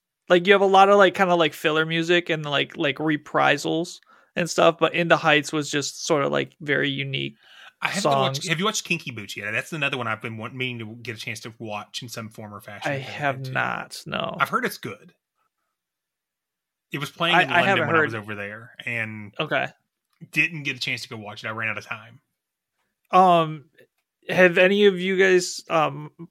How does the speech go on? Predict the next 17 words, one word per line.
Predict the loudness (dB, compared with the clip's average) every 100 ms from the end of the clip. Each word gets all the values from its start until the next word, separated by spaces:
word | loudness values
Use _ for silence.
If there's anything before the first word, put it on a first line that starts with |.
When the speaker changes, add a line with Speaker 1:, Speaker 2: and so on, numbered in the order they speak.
| -2
Speaker 1:
minus, | 4 4 4 2 -4 -12 -20 _ _
actually, | 4 4 2 -2 -8 -20 _ _
Dino, | -2 2 4
have | 4 4
you, | 4 2 0 0
um, | 0 0
heard | -2 4 6 8
of | 6 4 _ _ _
or | -2 2 4 4 0 -4 -12 _
the | 0
other | 2 2 2 2
two | 0 -2 -2 2
guys | 2 2 0
seen | -4 -4 -6 -8 -10 -2
Book | 0 0
of | -2
Mormon? | -2 -2 -4 -6